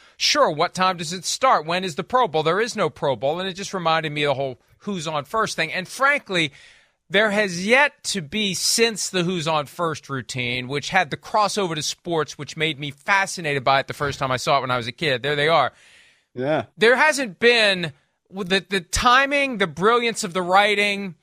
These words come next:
Speaker 1: the who's on first, what's on second, I don't know's on third, and everything they did. And then they go through the outfield, the pitcher and the catcher. It's a long routine, but the fascinating part was just the rhythm and the timing and the back and forth of the first,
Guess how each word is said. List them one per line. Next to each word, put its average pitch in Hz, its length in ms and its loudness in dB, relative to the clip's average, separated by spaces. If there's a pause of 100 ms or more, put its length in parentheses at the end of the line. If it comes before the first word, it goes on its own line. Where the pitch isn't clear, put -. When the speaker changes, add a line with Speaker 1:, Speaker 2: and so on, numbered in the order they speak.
(380)
Speaker 1:
the 170 360 2
who's 220 300 -2
on 208 220 4
first, 214 340 -2
what's 202 240 -2
on 190 160 2
second, 190 460 0
I 185 120 2
don't 190 160 -2
know's 185 260 0
on 175 200 0
third, 175 460 0
and 170 100 -4
everything 202 540 -2
they 170 160 2
did. 180 260 0
And 175 80 -10
then 185 80 -6
they 190 60 -4
go 190 100 -2
through 175 160 -8
the 175 140 0
outfield, 185 400 0
the 165 60 -6
pitcher 180 300 -4
and 160 80 -2
the 156 60 -8
catcher. 180 320 -2
It's 190 140 -6
a 196 60 4
long 254 420 2
routine, 170 600 -2 (440)
but 196 140 0
the 202 60 -2
fascinating 202 760 2
part 175 360 2
was 143 160 -6
just 160 260 -4
the 156 60 -8
rhythm 214 360 -2
and 180 100 -6
the 156 60 -10
timing 156 560 0
and 131 100 -6
the 131 60 -6
back 160 340 2
and 143 100 -6
forth 143 440 -2
of 117 80 -16
the 123 80 -6
first, - 500 -6